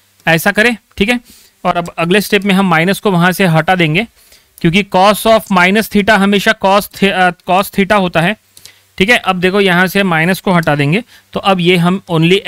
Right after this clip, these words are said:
x लिखते हैं। ये देखिए finally ये हमने यहाँ पे, ये हमने y तैयार कर लिए, और अब इसके अंदर में जो है, ये देखो यहाँ पे e to the power x into cos, e to the power x into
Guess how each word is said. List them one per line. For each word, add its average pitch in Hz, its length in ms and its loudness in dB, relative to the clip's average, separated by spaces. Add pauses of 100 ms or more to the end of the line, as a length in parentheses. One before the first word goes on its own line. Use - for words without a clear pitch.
x - 160 -8
लिखते 165 240 -2
हैं। 180 140 -2
ये 170 240 -4
देखिए 170 380 -2
finally 180 460 -2
ये 175 180 2
हमने 175 360 0 (560)
यहाँ 165 260 0
पे, 190 200 0 (1080)
ये 175 120 2
हमने 196 220 2
y 160 280 2
तैयार 180 220 2
कर 165 180 -2
लिए, 165 280 0
और 160 160 0
अब 208 220 -4
इसके 180 300 -2
अंदर 196 240 2
में 170 140 0
जो 170 120 0
है, 214 140 0 (560)
ये 180 100 2
देखो 156 280 -2 (380)
यहाँ 165 200 2
पे 208 200 0
e 196 80 0
to 220 140 0
the 202 140 -4
power 220 200 4
x - 120 -4
into 208 300 -2
cos, 214 260 0 (400)
e 190 80 0
to 226 100 0
the 214 140 -2
power 220 180 2
x 214 180 -2
into 196 220 0